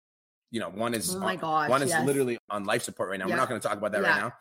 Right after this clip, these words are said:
Speaker 2: Yeah.
Speaker 1: But I know two
Speaker 2: Yeah.
Speaker 1: people who, like, literally passed like that.
Speaker 2: Just like that.
Speaker 1: And they're, like, people who, like, literally were just, like, alive, happy-go-lucky, whatever, and then boom, that's the end of their life. And, like, me and Chris were talking, I was like, "Dude, that is fucking crazy to think about,
Speaker 2: Wild.
Speaker 1: like, one day you could literally be, like,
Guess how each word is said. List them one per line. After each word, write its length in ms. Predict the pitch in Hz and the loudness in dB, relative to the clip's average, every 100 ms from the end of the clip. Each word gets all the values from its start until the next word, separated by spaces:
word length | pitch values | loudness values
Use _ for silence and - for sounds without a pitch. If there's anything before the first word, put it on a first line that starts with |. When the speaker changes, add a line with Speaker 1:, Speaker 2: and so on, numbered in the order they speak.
| 170 | -6
Speaker 2:
Yeah. 220 | 165 147 | -2 4
Speaker 1:
But 140 | 139 | 6
I 60 | 175 | 6
know 120 | 190 | 6
two 220 | - - | 2 2
Speaker 2:
Yeah. 80 | 240 | 4
Speaker 1:
people 260 | 196 160 123 | 4 4 2
who, 140 | 143 | 4
like, 200 | 139 117 | 4 2
literally 320 | 139 165 165 | 2 4 4
passed 340 | 151 143 117 - | 2 0 0 -2
like 160 | 113 | -4
that. 260 | 104 104 - | 0 -2 -2
Speaker 2:
Just 200 | 214 208 | -6 -6
like 180 | 196 160 | -6 -8
that. 140 | 147 139 | -2 4
Speaker 1:
And 240 | 151 151 147 | 4 2 4
they're, 200 | 151 156 | 4 6
like, 220 | 143 - | 4 2
people 380 | - 208 208 185 | -4 -2 0 0
who, 200 | 156 143 | 2 0
like, 220 | 131 110 - _ - | 0 -2 -6 _ -4
literally 600 | 151 208 202 202 175 175 | 0 4 2 2 -2 -4
were 140 | 123 | -6
just, 200 | 110 110 | -4 -6
like, 220 | 110 92 - _ 147 | -4 -4 -6 _ -10
alive, 320 | 202 190 175 | -4 -2 0
happy-go-lucky, 680 | 156 156 160 151 143 143 131 | 2 2 0 -4 -2 -4 -2
whatever, 280 | 131 151 | -2 0
and 100 | 180 | 0
then 120 | 123 117 | -2 -2
boom, 280 | 120 104 - | -2 -2 -8
that's 200 | 113 110 | -6 -6
the 100 | 127 | -6
end 100 | 117 | -6
of 60 | 110 | -6
their 80 | 101 | -8
life. 300 | 85 - - _ _ - | -10 -12 -20 _ _ -4
And, 160 | 123 | 0
like, 140 | 123 120 | 0 -2
me 100 | 147 | -6
and 80 | |
Chris 160 | - 139 | -4 -6
were 60 | 110 | -2
talking, 240 | 123 117 | -4 -4
I 20 | |
was 120 | 117 | -6
like, 160 | 110 104 _ _ - | -6 -8 _ _ -12
"Dude, 160 | 196 | -6
that 160 | 110 131 | -4 -2
is 140 | 196 - - | -4 -6 -6
fucking 300 | 190 208 180 | -6 -4 -6
crazy 380 | 147 151 127 | -4 -4 -4
to 100 | 107 | -8
think 200 | 165 123 | -6 -4
about, 180 | 120 120 | -2 -2
Speaker 2:
Wild. 200 | 113 104 | -2 -6
Speaker 1:
like, 0 | |
one 280 | 104 123 131 | -6 -8 -4
day 160 | 120 139 | -4 -2
you 160 | 131 | -6
could 160 | - 110 | -8 -8
literally 340 | 110 123 127 | -6 -6 -6
be, 120 | 120 | -6
like, 220 | 113 101 | -4 -4